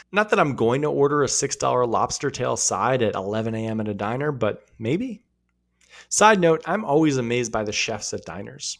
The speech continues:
They can make literally anything. They're like the veterinarians of the restaurant industry. They can cure a chicken or a dog or a snake and can make a bouillabaisse or a porterhouse or a Cobb salad.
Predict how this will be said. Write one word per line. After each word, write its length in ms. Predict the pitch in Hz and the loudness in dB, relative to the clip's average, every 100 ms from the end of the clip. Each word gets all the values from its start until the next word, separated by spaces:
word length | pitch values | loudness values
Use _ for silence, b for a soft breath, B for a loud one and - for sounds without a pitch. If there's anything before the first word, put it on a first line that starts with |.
| _ | _
They 100 | 175 | -4
can 80 | 202 | 0
make 160 | 190 | -2
literally 480 | 131 123 151 151 135 | 0 0 0 0 -4
anything. 480 | - 131 - - - _ _ _ - | -4 -6 -8 -14 -20 _ _ _ -6
They're 120 | 180 | -2
like 160 | 190 | 0
the 100 | 185 | 0
veterinarians 720 | 131 160 156 151 139 135 131 113 | 0 2 0 -2 -2 -2 -2 -2
of 60 | |
the 80 | 110 | 0
restaurant 460 | 113 110 - 101 98 | 0 -2 -4 -4 -4
industry. 500 | 98 98 - - 123 - | -6 -6 -8 -12 -16 -10
They 100 | 151 | -6
can 160 | 120 | -6
cure 240 | 117 135 120 | -4 0 0
a 60 | |
chicken 380 | 107 - 170 123 | 0 -2 -2 -2
or 100 | 107 | -2
a 60 | 104 | 0
dog 380 | 101 143 139 117 | 4 4 4 2
or 80 | |
a 60 | 104 | -4
snake 440 | - - 147 139 | -4 0 0 0
and 120 | 120 107 | -4 -8
can 120 | 110 | -4
make 160 | 123 | -4
a 60 | 117 | -4
bouillabaisse 760 | 104 131 139 135 120 127 131 | -2 -2 0 0 0 0 0
or 120 | 113 104 | 0 -2
a 40 | |
porterhouse 640 | - - 143 123 135 123 | -4 0 0 2 0 -2
or 100 | 117 | -4
a 40 | 107 | -4
Cobb 300 | - 107 107 | -6 -8 -6
salad. 460 | - 98 90 - | -6 -8 -10 -14